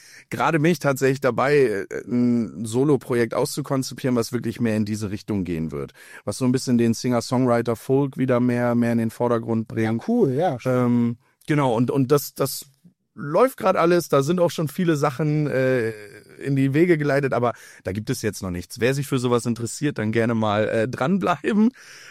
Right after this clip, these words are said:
Speaker 1: Aber genau, also das ist das einfach, wo, wo ich jetzt auch gesagt hab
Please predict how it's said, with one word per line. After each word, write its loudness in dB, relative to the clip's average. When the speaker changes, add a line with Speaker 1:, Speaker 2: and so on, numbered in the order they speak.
Speaker 1:
Aber 4
genau, 2
also 2
das 0
ist -8
das 0
einfach, 2
wo, 2
wo 2
ich 0
jetzt 0
auch -4
gesagt -4
hab -4